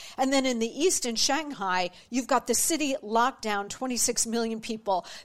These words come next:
They're killing animals in the streets, and they're starving their own people to death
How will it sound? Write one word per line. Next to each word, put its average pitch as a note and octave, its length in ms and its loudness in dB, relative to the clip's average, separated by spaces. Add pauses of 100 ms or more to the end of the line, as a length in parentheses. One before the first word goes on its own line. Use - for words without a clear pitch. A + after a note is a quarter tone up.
They're A#3 200 8
killing A#3+ 420 0
animals C#4+ 460 0
in B3+ 120 0
the A#3+ 80 0
streets, B3 520 0 (120)
and A#3+ 100 -2
they're A3 100 2
starving C4 560 4
their A3+ 240 4
own C#4+ 220 2
people C#4+ 440 2
to C4+ 200 0
death A#3 640 6